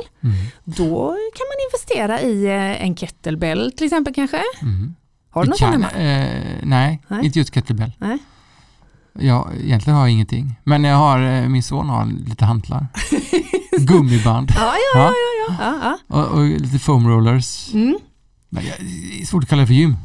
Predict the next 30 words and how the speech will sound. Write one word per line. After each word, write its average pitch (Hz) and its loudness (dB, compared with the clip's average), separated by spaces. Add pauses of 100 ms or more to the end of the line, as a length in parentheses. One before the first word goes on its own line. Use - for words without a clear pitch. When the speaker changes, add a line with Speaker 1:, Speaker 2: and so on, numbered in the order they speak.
(120)
Speaker 2:
Ja, 220 0 (120)
Speaker 1:
Mm. 135 0
Speaker 2:
men 277 -2
med 339 0
det 262 -2
här 220 0
som 208 -2
Stadium 247 -2
erbjuder 175 -2
så 202 -8
kan 208 -4
jag 196 -2
lova 180 -2
dig 170 -4
att 170 -4
du 175 -4
ha-, 175 -2
hittar 185 -4
allt 226 -2
du 214 -6
behöver. 208 -2
Jag, 240 -2
jag 247 -6
tittar, 240 -6
sitter 233 -8
och 208 -4
tittar 214 -4
här 180 0
nu 170 -2
då. 165 -2